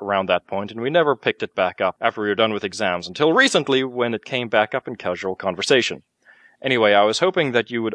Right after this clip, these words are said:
all be willing to take a shot at this. I know it's a stupid and nerdy thing to talk about or ask someone else to argue about, but damn it, this is the kind of thing that makes having an extended community of hardcore fans interesting and useful these days.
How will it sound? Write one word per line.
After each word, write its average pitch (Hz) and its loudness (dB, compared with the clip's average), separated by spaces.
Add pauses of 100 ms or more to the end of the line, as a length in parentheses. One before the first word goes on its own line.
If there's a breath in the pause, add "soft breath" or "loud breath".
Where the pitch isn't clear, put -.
all 139 4
be 139 -2
willing 120 0
to - -14
take 123 -2
a - -6
shot 101 0
at 85 -18
this. - -12 (340 soft breath)
I 104 -6
know 135 2
it's 208 0
a 156 -2
stupid 175 0
and 117 0
nerdy 147 2
thing 135 0
to 110 -2
talk 98 0
about 87 2 (280 loud breath)
or - -4
ask 120 0
someone 110 -2
else 120 2
to - -8
argue 147 2
about, 101 2
but 107 -10
damn 151 2
it, 156 -6
this 131 -4
is 131 -6
the 117 -4
kind 123 0
of 110 -4
thing 113 -4
that 101 -4 (380 soft breath)
makes 110 -2
having 117 0
an 107 -2
extended 123 -2
community 110 -2
of 104 -2
hardcore 107 2
fans 98 0
interesting 113 -4
and 104 -2
useful 95 0
these 76 -6
days. 55 -4